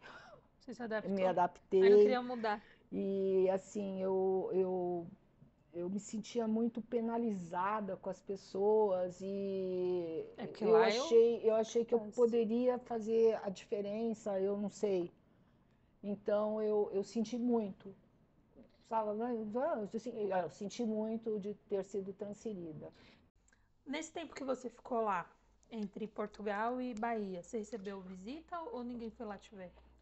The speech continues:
Speaker 2: Não, só a visita da minha advogada e de um advogado, é, que é o doutor Vitor, que ele é de Salvador, que é um querido, que ele tornou-se um grande amigo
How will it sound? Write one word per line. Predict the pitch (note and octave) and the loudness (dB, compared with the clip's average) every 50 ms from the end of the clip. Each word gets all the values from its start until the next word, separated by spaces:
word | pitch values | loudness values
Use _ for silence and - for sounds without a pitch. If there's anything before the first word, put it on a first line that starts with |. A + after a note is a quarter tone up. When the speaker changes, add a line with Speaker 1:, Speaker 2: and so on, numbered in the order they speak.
| _ _ _ | _ _ _
Speaker 2:
Não, | - F#3 F3+ E3+ E3 D#3+ | -2 0 2 2 2 0
só | D#3+ - F#3 F3+ F#3+ G3 | 0 0 2 4 6 6
a | G3+ G#3 | 6 6
visita | G3+ G3+ G3+ F#3+ F3+ F#3+ F#3+ - - F#3+ | 4 0 -4 -4 -4 -4 -4 -4 -4 -6
da | F3 F3+ F3+ F3+ | -4 -4 -6 -6
minha | F3+ F3+ F3 F3 F3 F3 F3 F3 E3+ E3+ E3+ E3+ E3 E3 E3 D#3+ E3 E3 D#3 D3+ D#3+ | -6 -6 -6 -6 -6 -6 -6 -6 -6 -6 -6 -6 -6 -6 -6 -6 -6 -8 -8 -10 -8
advogada | D#3+ D#3 D#3+ E3 F3+ E3 D3+ D3+ C#3+ D3+ - D#3 D#3 D#3+ D#3 - - - _ - - _ _ _ _ _ | -8 -8 -8 -6 -6 -6 -4 -6 -6 -6 -8 -10 -12 -14 -16 -18 -20 -20 _ -20 -20 _ _ _ _ _
e | E3 F3 | -8 -8
de | E3 D3+ E3+ F#3 F#3 | -8 -8 -8 -6 -6
um | F3+ F#3 F#3 F3+ F3+ F3+ F3 F3 E3+ E3 E3 D#3 | -6 -6 -6 -6 -6 -6 -8 -8 -8 -8 -8 -8
advogado, | C#3+ F3 F3 F3 E3+ F3+ F#3 F3 F3 D#3+ E3 E3 E3+ F3+ G3+ G#3 A#3 B3+ B3+ - - _ - - - - - - _ _ _ _ _ - | -8 -8 -8 -8 -6 -6 -6 -6 -4 -2 -2 0 -2 -2 -4 -4 -6 -8 -10 -12 -18 _ -20 -20 -20 -20 -20 -20 _ _ _ _ _ -8
é, | D#3+ D#3+ E3 E3 E3 E3 E3 D#3+ D#3+ D#3+ D#3+ D#3+ D#3 D#3 D3+ D3 C#3+ - - - - - | -4 -4 -2 -2 -2 -2 -2 -2 -2 -2 -2 -2 -2 -4 -6 -8 -8 -10 -14 -16 -20 -14
que | - F3+ | -10 -8
é | E3+ | -6
o | D#3+ E3 E3 | -6 -6 -6
doutor | E3 E3+ E3+ E3+ - F#3 F3 | -8 -10 -8 -6 -6 -6 -6
Vitor, | E3 D3+ D#3+ E3+ E3 F3 F#3+ - - A#3 A3 | -6 -8 -8 -8 -8 -8 -6 -4 -4 -4 -4
que | A3+ - F#3 | -4 -6 -6
ele | E3 E3 | -4 -4
é | D#3+ | -6
de | D#3 - | -8 -8
Salvador, | - - E3 E3 D#3+ E3+ D#3+ D#3 E3 E3 E3+ F#3 G3 G#3 G#3 - | -10 -10 -10 -8 -8 -10 -10 -8 -8 -6 -6 -6 -6 -8 -10 -12
que | - F#3 | -12 -12
é | E3+ | -10
um | F3 | -10
querido, | F3 - - F#3 E3+ E3+ E3 D#3+ E3 D#3+ E3 F3+ F#3+ | -8 -8 -8 -8 -6 -6 -8 -8 -10 -10 -10 -12 -10
que | - - | -8 -8
ele | F3 F3 F3+ | -6 -6 -6
tornou-se | F3+ - F#3 E3+ E3 E3+ E3+ E3+ E3+ - F#3 | -8 -8 -8 -8 -6 -6 -8 -8 -10 -10 -10
um | F3 | -8
grande | E3+ F3 F3 F3 F3 F#3 | -8 -6 -8 -6 -6 -6
amigo | G3+ G3+ F#3 F3+ E3+ E3+ E3+ F#3 F#3+ G3 | -8 -8 -8 -8 -10 -10 -10 -10 -12 -14